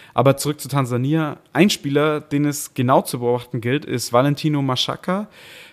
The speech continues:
Der war ebenfalls beim Cesawa Cup dabei und war da geteilter Top-Torschütze. Der hat viel Speed und kann im Angriff auf allen Positionen agieren.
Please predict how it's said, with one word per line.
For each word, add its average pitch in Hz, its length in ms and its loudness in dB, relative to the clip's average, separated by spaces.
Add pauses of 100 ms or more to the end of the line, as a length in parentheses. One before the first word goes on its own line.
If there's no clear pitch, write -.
(180)
Der 139 220 6
war 147 160 4
ebenfalls 151 720 0
beim 127 500 0
Cesawa 147 440 -2
Cup - 240 -6
dabei 156 360 2
und 131 180 -2
war 127 120 2
da 127 120 2
geteilter 127 520 -4
Top-Torschütze. 123 840 -4 (360)
Der 120 240 4
hat 131 160 -4
viel 170 200 4
Speed 165 340 -4
und 143 100 -2
kann 143 140 -2
im 135 80 -2
Angriff 151 400 -4
auf - 280 -8
allen 156 200 0
Positionen 147 520 -4
agieren. 117 400 -4